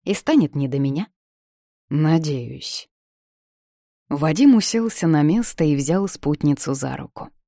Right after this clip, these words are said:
Осторожно погладил её ладонь большим пальцем.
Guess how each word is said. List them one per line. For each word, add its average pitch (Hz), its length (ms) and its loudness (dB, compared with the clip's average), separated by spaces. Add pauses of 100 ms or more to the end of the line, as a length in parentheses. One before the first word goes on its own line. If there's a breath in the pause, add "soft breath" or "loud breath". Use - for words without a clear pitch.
(260)
Осторожно 160 640 2
погладил 151 500 2
её 151 300 0
ладонь 151 360 0
большим 156 480 -2
пальцем. 139 500 -6